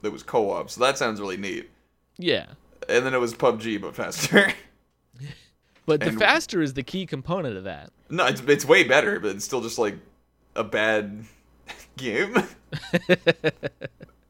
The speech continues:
Speaker 2: Yeah,
Speaker 1: No, but,
Speaker 2: so
Speaker 1: like, we, we played Fortnite together, and, like, Isaiah was really into it. <laughs>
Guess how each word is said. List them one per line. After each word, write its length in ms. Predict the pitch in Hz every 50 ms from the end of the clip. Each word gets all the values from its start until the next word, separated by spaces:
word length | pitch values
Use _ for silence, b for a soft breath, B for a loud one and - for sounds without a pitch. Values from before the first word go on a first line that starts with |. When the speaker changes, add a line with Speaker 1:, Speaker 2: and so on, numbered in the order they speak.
| _ B B B B B B 202 B
Speaker 2:
Yeah, 160 | 147 175 196
Speaker 1:
No, 60 | 180 160
but, 40 | 139
Speaker 2:
so 160 | - 185 180
Speaker 1:
like, 380 | 160 127 120 110 98 - - - _ - 98
we, 140 | 135 139 131
we 220 | 117 113 147 156
played 400 | 147 151 165 147 135 127 110 101
Fortnite 420 | - - 135 127 110 110 113 107 104
together, 340 | - 104 107 95 95 95 92
and, 100 | 98 107
like, 120 | 104 101 90
Isaiah 380 | 98 104 107 113 117 107 101
was 140 | 101 98 95
really 220 | 104 104 98 95 92
into 240 | 87 117 143 139 185
it. 380 | 214 226 220 220 - 294 - -
<laughs> 40 | -